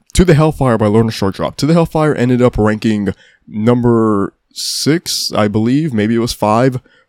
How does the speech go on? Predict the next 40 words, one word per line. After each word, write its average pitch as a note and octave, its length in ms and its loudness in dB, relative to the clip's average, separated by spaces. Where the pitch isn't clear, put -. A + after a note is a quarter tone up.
for A#2+ 240 6
the A2+ 240 -2
top - 280 -4
one A2+ 100 -2
hundred A2+ 200 -4
song G#2 220 -2
series. C#3 440 0
So, A#2 400 2
like, A#2 200 2
that - 160 2
was D#3 160 0
literally B2 600 4
a A2+ 120 2
fucking A#2 500 -4
banner G#2 320 2
week G#2 340 -2
when G#2+ 160 -2
it G2+ 80 -4
came G#2+ 220 -2
to, G#2+ 260 -4
like, G2+ 160 -2
what G#2 260 0
I G#2 120 -2
would, G2+ 200 -4
uh, G2 240 0
ultimately A2+ 420 0
be G#2 80 -6
talking G2+ 340 -4
about A2 240 0
for G2+ 120 -4
the F#2+ 80 -2
year-end F#2 340 -2
stuff. - 380 -4
Yet, B2+ 380 0
it C3+ 100 4
was C3 200 4
Supervillain G#2+ 840 0
from F3+ 220 -2
that C#3 200 2
week A2+ 400 0